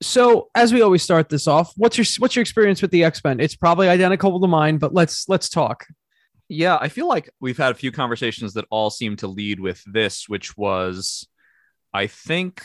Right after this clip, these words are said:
Speaker 2: I'm not sure if I saw the animated series first or if I got some toys first, 'cause occasionally my mom would just buy me some toys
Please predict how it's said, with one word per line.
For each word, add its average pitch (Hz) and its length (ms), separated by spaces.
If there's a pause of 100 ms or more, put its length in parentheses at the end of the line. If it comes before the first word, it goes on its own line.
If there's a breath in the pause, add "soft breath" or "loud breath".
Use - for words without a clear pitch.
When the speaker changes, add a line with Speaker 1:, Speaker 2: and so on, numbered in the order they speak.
(100)
Speaker 2:
I'm 123 140
not 160 180
sure 226 200
if 180 100
I 151 80
saw 170 260
the 160 160
animated 139 480
series 127 500
first - 500
or 131 100
if 123 100
I 120 80
got 123 280
some 117 300
toys 123 420
first, 85 360
'cause 147 140
occasionally 196 420
my 139 140
mom 120 260
would 110 120
just 104 220
buy 101 200
me 98 140
some 90 200
toys 80 560